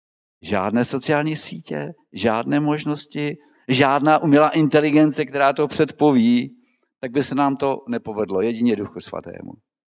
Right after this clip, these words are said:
Otázka zní, poznáme Krista, když přichází? Tehdy Simeon přichází a vidí dva obyčejné vesničany, jak drží miminko. A tak to miminko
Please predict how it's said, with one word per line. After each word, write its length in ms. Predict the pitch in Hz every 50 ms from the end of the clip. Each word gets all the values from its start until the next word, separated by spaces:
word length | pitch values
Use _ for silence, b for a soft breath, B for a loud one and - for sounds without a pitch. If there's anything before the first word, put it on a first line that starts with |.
| _ _ _ _ _ _ _ _ _ _ _ _
Otázka 500 | - 147 - 196 190 196 - - - 175
zní, 380 | 180 156 175 196 208 185 160 113 - B B B B B B B
poznáme 600 | - 165 170 - 185 214 208 220 220 220 226 220
Krista, 460 | 226 - 202 196 233 220 - - 190
když 200 | 180 180 180 -
přichází? 840 | - - - 190 165 - 214 214 220 220 226 165 135 113 104 98 - - _ _ _ _ _ _ _ _ _ _ _ B B B B
Tehdy 280 | - 170 170 180 196 190
Simeon 460 | - - 208 196 202 202 196 190 185
přichází 840 | - - 196 180 - 214 208 208 202 202 165 147 151 151 151 151 151 B B B B B B B B B
a 60 | 135
vidí 300 | 120 147 202 190 190 190
dva 280 | 170 156 151 151 - -
obyčejné 800 | 175 170 196 214 190 - - 185 180 185 180 180 175 175 170 165 165 - - _ _ _ _ _ _ _ _ _ _
vesničany, 1160 | - 117 147 175 185 - - - 196 214 226 208 170 - - 147 127 117 113 113 107 101 98 - _ _ _ _ _ _ _ _ _ _ _ _ _ -
jak 140 | 120 113 98
drží 360 | 98 139 143 139 131 139 131
miminko. 640 | 120 127 131 135 143 143 135 135 - 90 80 80 - _ _ _ _ _ _ _ _ _ _ _ _ _ _ _ _ _ _ _ _ _ _ -
A 60 | -
tak 200 | - - 104 -
to 140 | - - 110
miminko 680 | 104 110 117 120 127 139 143 143 131 - 139 135 139